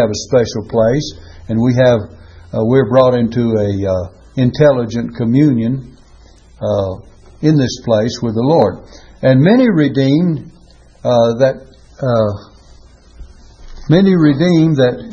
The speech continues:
never went into the privilege of cleansing before. And, uh, on the eighth day, the leper could go in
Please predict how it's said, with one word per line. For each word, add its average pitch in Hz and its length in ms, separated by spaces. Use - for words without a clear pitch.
never 165 320
went 170 240
into 147 320
the 127 240
privilege 147 400
of 123 240
cleansing 139 640
before. 131 560
And, 127 240
uh, 113 320
on 156 80
the 147 160
eighth 202 240
day, 202 240
the 156 160
leper 160 320
could 131 240
go 160 400
in 170 320